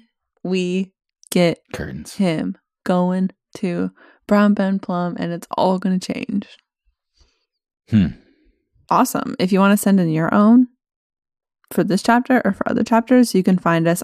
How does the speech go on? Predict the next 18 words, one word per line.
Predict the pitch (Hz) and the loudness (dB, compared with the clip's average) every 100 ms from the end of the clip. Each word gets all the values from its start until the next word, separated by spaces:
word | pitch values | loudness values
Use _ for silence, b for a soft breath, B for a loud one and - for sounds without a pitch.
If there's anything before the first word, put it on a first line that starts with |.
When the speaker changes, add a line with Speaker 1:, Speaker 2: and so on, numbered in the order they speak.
| - | 0
Speaker 1:
on | 165 160 160 165 | 2 2 0 -2
Twitter | - 185 185 196 202 | -6 0 2 4 2
at | - 196 | 2 0
Game | 196 190 | 0 0
of | 196 | 2
Owns, | 196 190 196 - B B B _ 240 | 2 2 -2 -6 B B B _ 2
Instagram, | 240 - 226 220 214 208 208 208 220 - _ _ _ _ _ _ _ _ | 2 2 2 2 2 2 2 0 -2 -6 _ _ _ _ _ _ _ _
Facebook, | 214 226 - 196 190 196 - - _ _ _ _ _ _ _ _ _ _ _ _ _ _ _ _ - | 2 2 2 2 4 0 -6 -20 _ _ _ _ _ _ _ _ _ _ _ _ _ _ _ _ -4
at | 175 233 | -4 -2
Game | 165 | -2
of | 170 165 | -2 0
Owns, | 165 160 165 180 - - _ | 0 0 -2 -4 -8 -18 _
or | 180 | -2
you | 180 175 | 0 -2
can | 180 - | -4 -2
email | 196 185 147 | 0 0 0
us | 151 170 165 | -2 -2 -2
at | 151 - | -2 -2